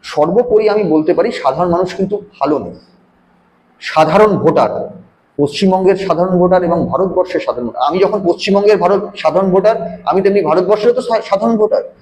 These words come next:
আমি দুই তরফে কারোর, কাউকে নিয়ে সন্তুষ্ট নই। তাহলে কি করব? যে সংসারে থাকে, যে সংসারের অশান্তির কথা জানে, সে যখন বলে, "আর সংসারে থাকতে ভালো লাগছে না, আমি সব কিছু ছেড়ে ছেড়ে চলে যাবো", সে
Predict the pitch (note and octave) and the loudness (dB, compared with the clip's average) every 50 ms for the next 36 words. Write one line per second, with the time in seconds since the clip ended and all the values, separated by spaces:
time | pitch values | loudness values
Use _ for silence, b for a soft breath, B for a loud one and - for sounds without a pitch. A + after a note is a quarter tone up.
0 | b b b b B3 C4+ G3 G#3 B3+ B3 C4+ C4 C4 C4 C4+ B3+ - A3+ A3+ B3 | b b b b 2 2 4 4 4 4 6 6 6 6 4 4 4 6 6 6
1 | B3 B3 B3 B3 G3+ G3+ G#3+ A#3 - C4+ C4+ C4+ D4 D4 - - G#3 F#3+ - - | 6 6 4 4 4 4 4 4 4 4 4 4 4 2 2 0 -2 -2 0 -2
2 | - - - B2 G#2 G2 G2+ - _ - B3 C4 C#4 C4+ - - D4 B3+ - D#3 | -2 -2 -4 -6 -6 -8 -10 -14 _ 0 2 2 2 2 0 0 0 0 2 0
3 | B2 G2 F2+ F2 - - - _ _ _ _ _ _ _ _ _ _ _ _ _ | 0 0 -2 -6 -8 -10 -18 _ _ _ _ _ _ _ _ _ _ _ _ _
4 | - F3+ C4+ B3+ - B3 B3+ C4 B3+ C#4 C#4+ C#4+ C#4+ - A3+ - C#4 C4 C#4 - | 2 2 2 4 4 2 2 4 6 6 6 6 6 4 2 2 2 2 2 2
5 | C#4+ B3+ B3+ B3 C4+ C4 B3+ B3 B3+ C4+ C4+ A#3 C4+ C4 C4 - B3+ B3 C4+ B3 | 0 0 2 4 6 6 6 6 4 2 2 2 4 4 4 4 4 4 4 2
6 | G3+ C#3 - - - - - - - _ _ _ _ _ - - A3+ C4 B3+ C4+ | 2 0 -2 -4 -8 -12 -14 -20 -20 _ _ _ _ _ 0 2 4 6 6 6
7 | C#4+ C4 A3+ B3 C4+ - A#3 A#3 C4 C4+ C4 - - B3+ B3 B3 C4 B3 B3 - | 6 6 6 8 8 8 8 8 6 6 4 4 4 2 4 4 4 4 4 2
8 | A#3 A#3+ B3 B3+ A#3 B3 B3+ B3+ B3+ A#3+ B3 B3 B3 B3 A#3+ A#3+ A#3 - - - | 2 2 4 4 6 6 6 6 4 4 4 4 2 2 2 0 0 -2 -2 -2
9 | A#3+ A#3 A3+ - - A#4+ A#4+ B3 B3 B4 A#4+ A#4+ A#4 A#4+ A#4+ A#4+ A#4+ - - - | 0 0 2 4 4 6 6 6 6 6 6 6 6 6 4 2 0 -2 -6 -14
10 | - - - - - | -14 -8 -4 2 4